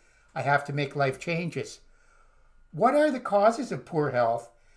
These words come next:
and what do we need to change to improve our health, and who's responsible for the state of our well-being? I'll tell you who's responsible for the state of your health. You.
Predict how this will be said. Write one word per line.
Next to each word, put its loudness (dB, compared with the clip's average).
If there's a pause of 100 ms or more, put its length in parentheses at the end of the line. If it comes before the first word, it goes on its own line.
(260)
and -4
what 4
do -4
we 0
need -6
to -10
change -4 (460)
to -4
improve 0
our 2
health, 4 (560)
and -2
who's 0
responsible -2
for -8
the -10
state -2
of -2
our 0 (200)
well-being? -2 (680)
I'll 8
tell 8
you 2
who's 0
responsible -2
for -8
the -10
state 0
of -8
your -4
health. 0 (1300)
You. 2